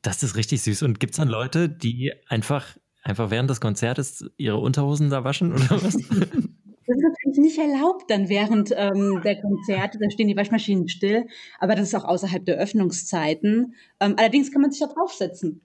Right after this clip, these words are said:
Speaker 2: Also das ist auch eine Sitzgelegenheit, die wir dann verwenden. Und, ähm, was ich auch total süß finde, ähm, die Waschmaschinen haben so spezielle Lichteffekte, es blinkt dann immer bunt, ähm, quasi, ähm, an den Waschmaschinen, womit man dann auch ein bisschen,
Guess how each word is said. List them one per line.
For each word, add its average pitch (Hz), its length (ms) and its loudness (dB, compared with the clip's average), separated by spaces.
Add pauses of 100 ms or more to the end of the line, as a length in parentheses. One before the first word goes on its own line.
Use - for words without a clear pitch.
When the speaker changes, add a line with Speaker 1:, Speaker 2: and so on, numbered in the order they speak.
Speaker 2:
Also 202 160 0
das 208 120 0
ist - 280 -10
auch 247 240 0 (180)
eine 233 100 -2
Sitzgelegenheit, 165 1120 -2
die 170 100 -2
wir 160 100 2
dann 165 160 0
verwenden. 180 760 0 (160)
Und, 262 480 4
ähm, 208 500 2 (240)
was 185 160 -2
ich 190 60 -8
auch 202 60 -8
total 196 320 0
süß 220 300 -2
finde, 190 360 -2
ähm, 185 420 2
die 175 280 -2
Waschmaschinen 196 500 -2
haben 190 100 0
so 185 80 -2
spezielle 175 380 -2
Lichteffekte, 190 800 -2
es - 100 -6
blinkt 226 380 0
dann 175 100 0
immer 170 220 0
bunt, 151 480 -2 (400)
ähm, 165 480 0 (240)
quasi, 175 680 0
ähm, 170 540 -2
an 208 80 2
den 190 160 2
Waschmaschinen, 202 720 0
womit 208 300 2
man 214 80 2
dann 208 140 0
auch 202 180 0
ein 214 100 2
bisschen, 202 640 0